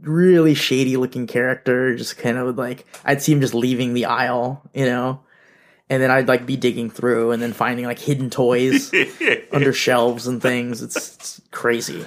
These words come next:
Speaker 2: So when you go to Japan, I'm assuming when you go to Japan, it's usually for business.
Speaker 1: Yeah, I, I'm, I help out with different,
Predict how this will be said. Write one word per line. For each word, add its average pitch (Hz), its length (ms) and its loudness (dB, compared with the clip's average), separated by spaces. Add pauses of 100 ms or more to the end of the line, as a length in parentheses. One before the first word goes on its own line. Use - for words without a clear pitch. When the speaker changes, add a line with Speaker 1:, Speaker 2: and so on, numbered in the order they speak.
(400)
Speaker 2:
So - 160 -2
when 139 160 2
you 143 140 2
go 143 240 2
to 190 100 2
Japan, 101 500 -2
I'm 98 120 2
assuming 156 680 -4
when 98 120 0
you 95 80 2
go 104 80 6
to 101 100 2
Japan, 78 400 -4
it's 71 140 -6
usually 82 300 -2
for 65 460 -6 (120)
business. - 480 -8 (600)
Speaker 1:
Yeah, 139 560 0
I, 156 460 2 (140)
I'm, 160 760 0 (360)
I 151 80 -2
help 185 320 2
out 156 240 4
with 139 200 -4
different, 123 600 -4